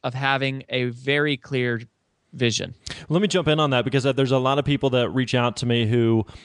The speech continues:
Speaker 2: listen to the show who would say, "Grant, I, I don't, I don't love what I do. I don't hate what I do. I just, I don't know what I'd rather be doing instead. And I just, I don't even know what that dream or that vision could be. And I don't even know how to begin to find that." So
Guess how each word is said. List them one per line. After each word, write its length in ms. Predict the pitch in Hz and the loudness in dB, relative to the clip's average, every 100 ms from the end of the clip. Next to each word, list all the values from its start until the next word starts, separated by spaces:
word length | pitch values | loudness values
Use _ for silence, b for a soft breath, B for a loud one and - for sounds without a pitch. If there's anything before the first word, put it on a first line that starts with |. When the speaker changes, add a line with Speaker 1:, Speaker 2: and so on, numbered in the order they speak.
| B | B
Speaker 2:
listen 240 | 127 135 151 | -4 0 2
to 80 | 135 | 2
the 100 | 131 | 0
show 300 | 139 123 120 | 2 2 2
who 100 | 123 | 2
would 140 | 113 | 0
say, 160 | 127 120 | 0 0
"Grant, 300 | 135 139 131 | 2 0 2
I, 140 | 123 | 0
I 100 | - | 0
don't, 320 | 120 147 147 - B B B | 0 2 0 -2 B B B
I 40 | |
don't 220 | 196 160 | -2 0
love 220 | 143 160 | 0 0
what 100 | 156 | 2
I 80 | 156 | 0
do. 220 | 147 156 | 2 2
I 40 | 143 | 2
don't 220 | 131 104 | 2 0
hate 160 | 139 156 | 0 0
what 160 | 143 | 2
I 80 | 143 | 0
do. 460 | 131 143 143 139 - | 2 2 2 2 0
I 80 | 147 | -2
just, 160 | 143 160 | 0 0
I 60 | 160 | -2
don't 380 | 123 165 170 160 | 0 0 0 0
know 180 | 156 | 2
what 260 | 156 139 139 | 2 2 2
I'd 140 | 123 | 0
rather 300 | 110 131 127 | 0 0 0
be 160 | 113 120 | 0 0
doing 280 | 127 113 110 | 0 0 0
instead. 440 | 104 - 123 107 | -4 -2 0 0
And 100 | 110 | 0
I 80 | 127 | 0
just, 180 | 131 139 | 2 2
I 80 | 139 | 2
don't 140 | 147 | 2
even 220 | 143 127 | 2 2
know 220 | 131 139 | 2 2
what 260 | 135 127 123 | 2 2 0
that 160 | 117 107 | -2 0
dream 360 | 120 127 127 | 0 2 2
or 60 | 117 | 2
that 160 | 113 | 2
vision 360 | 107 123 117 113 | 2 0 2 -2
could 220 | - 107 | -2 -2
be. 380 | 104 127 117 113 B B B | 2 2 2 -2 B B B
And 100 | 123 | 0
I 60 | 131 | 2
don't 140 | 127 | 4
even 180 | 127 120 | 2 2
know 200 | 120 110 | 2 0
how 220 | - 131 | -2 -2
to 100 | 127 | 0
begin 280 | 117 113 117 | 0 2 0
to 100 | 113 | -2
find 420 | - 110 120 123 | -6 -4 0 0
that." 180 | 104 104 | 0 0
So 200 | 110 120 | 0 0